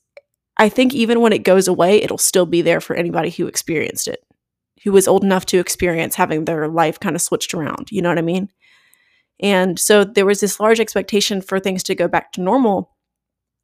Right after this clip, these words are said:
when we were st-, we're still wrapping our heads around, okay, how do we navigate this new, this new normal? Like,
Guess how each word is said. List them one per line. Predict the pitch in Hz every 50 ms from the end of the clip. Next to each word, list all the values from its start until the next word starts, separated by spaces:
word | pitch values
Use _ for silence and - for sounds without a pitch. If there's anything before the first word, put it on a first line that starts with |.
| _ _ - -
when | 196 208 214 208 208 202 196 190 190 _ _ _ _ _ _ _ _ _ _ _ _ _ _ _ _ _ _ _ _ _ _ _ _ _ _ _ _ _ _ _ _ _ _ _ _ _ _ _ _ _
we | 220 196 233 247
were | 247 254 254
st-, | 233 - - - - -
we're | 180 202 240
still | 233 - - 262 240 233
wrapping | 220 214 214 - 196 185
our | 185 190
heads | 185 202 226 226 202 208
around, | 196 202 190 190 185 185 180 -
okay, | - 208 - 208 202 202
how | 190 185 202 208
do | 214
we | 202 202 190 180
navigate | 180 185 196 214 214 202 202 202 180 160 202 - 180 180 170 160 151 - - _ - - 220 196 196 - _ -
this | - 196 185 - - - 202
new, | 190 190 185 180 175 170 175 170 - _ _ _ _ _
this | - 190 190 - - - - 220 196 185 - -
new | 208 202 226 254 247
normal? | 214 170 139 131 - - -
Like, | 208 202 196 - -